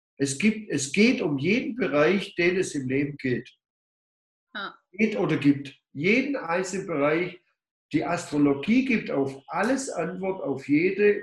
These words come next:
Speaker 1: Frage eine Antwort. Aber eben, und das hast du, glaube ich, auch gemeint, mit der großen Firma oder so, wo es drum geht, soll ich kündigen? Ja, nein. Soll ich mich trennen? Ja, nein. Soll ich umziehen? Ja, nein.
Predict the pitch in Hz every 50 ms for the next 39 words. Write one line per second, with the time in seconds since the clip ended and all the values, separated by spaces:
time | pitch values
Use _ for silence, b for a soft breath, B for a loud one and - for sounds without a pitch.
0 | - - - 135 135 135 147 160 160 - 180 - - - 131 123 127 127 135 147
1 | 147 131 131 123 127 131 123 104 - - _ _ _ _ _ _ _ _ _ _
2 | _ _ _ _ - 151 160 160 175 180 208 185 185 196 185 180 175 160 160 156
3 | 131 151 156 - 175 175 151 - - 160 139 147 151 139 135 127 139 139 127 131
4 | 127 131 131 123 120 123 127 139 165 185 190 190 - - _ _ _ _ _ _
5 | _ _ 131 135 131 143 139 135 131 135 135 131 135 131 127 - 135 139 151 160
6 | 170 160 156 147 139 147 139 - 143 139 127 131 135 131 135 - 131 123 113 -
7 | 139 147 160 165 165 - - _ _ _ _ _ _ - - 139 139 143 143 139
8 | 143 - 165 165 160 151 156 147 131 135 135 131 120 123 123 127 131 135 143 156
9 | 175 180 175 - 156 147 139 135 135 127 135 135 131 147 147 143 139 135 131 131
10 | 123 123 127 127 127 127 139 156 170 180 175 - - 147 139 135 135 131 147 156
11 | 156 151 - - 147 143 139 135 127 120 120 120 127 120 123 135 151 165 160 165
12 | -